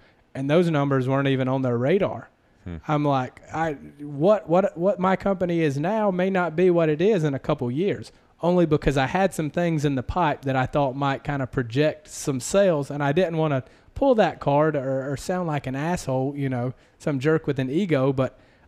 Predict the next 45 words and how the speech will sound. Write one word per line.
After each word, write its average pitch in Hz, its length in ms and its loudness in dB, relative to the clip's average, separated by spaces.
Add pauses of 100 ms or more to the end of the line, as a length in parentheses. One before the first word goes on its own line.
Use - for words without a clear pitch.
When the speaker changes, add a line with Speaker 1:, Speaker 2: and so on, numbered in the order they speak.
Speaker 1:
I 135 60 -2
wanted 175 220 2
to 156 80 4
let 165 240 2
them 151 140 0
know, 170 200 2
like, 143 180 -2
"Hey, 175 220 0
this, 143 360 -4 (240)
this - 140 -10
forty-eight 185 480 4
and - 80 -14
seventy-two 156 840 0 (340)
might 147 240 -2
turn 151 220 -2
into 143 200 -2
five 147 380 2
hundred, 143 420 0
you 139 100 -2
know, 127 240 0
or 127 120 -2
twelve 190 380 2
hundred 120 380 -2 (380)
very 147 280 4
soon." 127 460 0
Speaker 2:
Sure. 127 340 2
Speaker 1:
So - 20 -8 (140)
keep 170 180 -6
that 147 220 2
in 131 100 -2
mind. 139 340 0
And 131 120 -2
they 135 80 0
just, 131 260 -4 (460)
they 139 120 0
didn't 156 280 2
want 147 180 0
my 143 160 0
business, 135 560 -2
you 147 120 -2
know, 131 280 0
and 127 100 -4
other 135 240 0
people, 131 360 -2
their, 123 280 -2